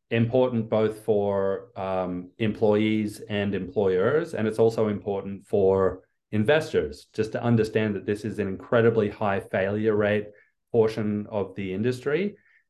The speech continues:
And it's a high failure rate because it's the single most complicated aspect of medicine and is why there's the highest unmet need.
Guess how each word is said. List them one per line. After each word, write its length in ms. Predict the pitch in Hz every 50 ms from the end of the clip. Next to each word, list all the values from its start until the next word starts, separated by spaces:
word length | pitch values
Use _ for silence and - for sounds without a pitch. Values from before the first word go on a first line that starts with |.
| _
And 220 | - 113 117 117 117
it's 320 | 117 117 117 - - - _ _ _ _ _ _ _ _ _ -
a 100 | 117 117
high 240 | 117 135 127 127 127
failure 480 | 131 135 127 139 - - 151 131 113
rate 300 | 104 101 98 98 98 -
because 520 | 104 104 104 - 113 110 107 104 101 - - -
it's 260 | 117 110 110 - -
the 120 | - 113
single 420 | 110 - - - 123 123 117 117 110
most 300 | 107 107 104 101 - -
complicated 640 | 113 107 104 113 104 - - 110 101 101 101 95
aspect 600 | 95 95 98 98 - - 101 95 95 90 90 - _ _ _ _ _ _ _ -
of 160 | 107 101 95
medicine 640 | 107 107 110 110 110 - - 92 87 87 90 90 98 -
and 320 | 113 104 98 98 98 - - - _ 135 127 123 120 -
is 160 | 110 95 87
why 260 | 95 101 101 101 101
there's 280 | 98 101 98 92 - -
the 100 | 107 87
highest 340 | 98 98 92 92 87 -
unmet 340 | 101 92 95 90 87 90 -
need. 400 | 92 104 110 101 92 87 87 -